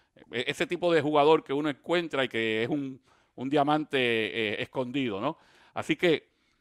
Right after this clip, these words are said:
esa es una de las cosas que puede hacer San Antonio. Digo que no es casualidad, porque si, si eso se hubiese dado por casualidad,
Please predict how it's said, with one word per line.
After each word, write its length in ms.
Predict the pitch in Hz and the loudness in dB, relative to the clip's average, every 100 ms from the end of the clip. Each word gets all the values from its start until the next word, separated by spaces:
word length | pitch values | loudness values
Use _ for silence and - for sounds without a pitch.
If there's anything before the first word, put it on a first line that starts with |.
| _ _ | _ _
esa 260 | 151 185 196 | 4 6 6
es 40 | |
una 180 | 170 180 | 6 6
de 80 | 165 | 6
las 120 | 143 | 6
cosas 260 | - 156 160 | 0 -2 0
que 120 | 151 | -2
puede 200 | - 151 | 0 0
hacer 160 | 135 147 | 0 0
San 160 | 151 | 0
Antonio. 480 | 139 135 139 127 139 _ _ _ _ | 0 0 -2 -2 -8 _ _ _ _
Digo 300 | 110 147 185 | -2 2 2
que 120 | 175 | 2
no 80 | 160 | 0
es 60 | 170 | 0
casualidad, 640 | 180 - 170 160 165 139 | -2 2 4 6 8 6
porque 220 | - 117 | 4 -10
si, 200 | 120 131 - | -8 -8 -6
si 300 | 139 135 120 | -6 -4 -2
eso 200 | 160 180 | -2 -2
se 80 | 180 | -2
hubiese 160 | 185 185 | 2 6
dado 200 | 180 180 | 6 6
por 140 | 160 | 0
casualidad, 580 | 160 151 156 165 160 | -2 0 0 6 6